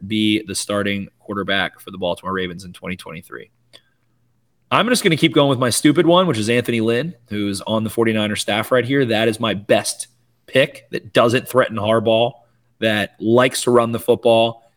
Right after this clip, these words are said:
who actually did follow up Greg Roman from within that same staff in Buffalo, ended up being Anthony Lynn.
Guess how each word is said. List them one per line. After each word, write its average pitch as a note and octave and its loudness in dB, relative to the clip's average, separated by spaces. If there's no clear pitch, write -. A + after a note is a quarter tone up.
who A#2+ 4
actually C3 2
did F3+ 4
follow F3 4
up F3+ 0
Greg D3+ 4
Roman C#3+ 2
from G#2+ -2
within A#2+ -2
that B2+ 0
same C3 -2
staff A#2 0
in D#3 0
Buffalo, G#2 0
ended B2 0
up A#2+ 4
being A#2 0
Anthony G#2 -2
Lynn. B2 0